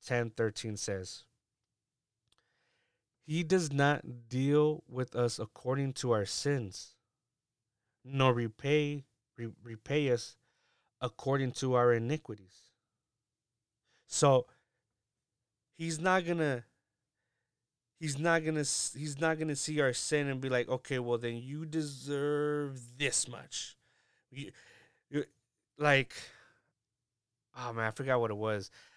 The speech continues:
I think it's India or something. Like, it's like, for certain things, like, you get, like, hit with, like, uh, like, a baton or something. I don't know how many times, but,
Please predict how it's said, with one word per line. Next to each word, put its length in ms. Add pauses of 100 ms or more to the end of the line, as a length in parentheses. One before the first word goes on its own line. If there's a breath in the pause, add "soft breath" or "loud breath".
I 40
think 220
it's 260
India 420
or 60
something. 360
Like, 220
it's 200
like, 220 (240)
for 100
certain 460 (200)
things, 300
like, 200
you 100
get, 320 (120)
like, 260 (100)
hit 160
with, 160 (120)
like, 340 (880)
uh, 460 (880)
like, 160
a 40
baton 540
or 60
something. 420
I 40
don't 100
know 80
how 140
many 160
times, 420
but, 220